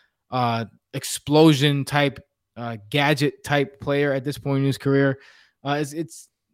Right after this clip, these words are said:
you know, you want the forty-niners running back, but you don't always, always know which one. And, uh, I think that with a little more foresight and a little less,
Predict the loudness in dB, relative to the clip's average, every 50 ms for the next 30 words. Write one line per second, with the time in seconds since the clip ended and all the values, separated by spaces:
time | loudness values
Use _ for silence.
0 | _ _ -4 0 0 0 0 -2 -6 -4 0 0 0 2 4 6 6 6 6 4
1 | 0 -4 -6 -6 0 2 2 2 2 2 0 0 -2 -4 -6 -10 _ _ _ _
2 | _ -18 -10 -4 0 0 2 2 0 0 -2 -4 -4 -6 -10 -14 _ -8 -4 -2
3 | -2 -2 -2 -4 _ _ _ _ _ _ _ _ _ _ _ -6 0 0 2 4
4 | 4 4 4 4 4 2 2 0 -2 -4 -2 0 0 0 0 0 -2 0 0 -2
5 | -2 -4 -6 -8 -6 -4 -4 -4 -6 -10 -14 _ _ _ _ _ _ _ _ -8
6 | -4 -4 -2 -2 -4 -4 -6 -8 -6 -4 -4 -4 -2 -2 -2 -4 -6 -8 -8 -8
7 | -8 -4 -2 -2 0 4 4 4 4 2 2 -2 0 2 2 6 8 8 8 10
8 | 8 8 8 8 6 4 4 4 6 6 6 6 6 6 6 6 6 4 2 2
9 | 2 4 4 4 4 4 4 4 2 2 0 -2 -6 -8 -12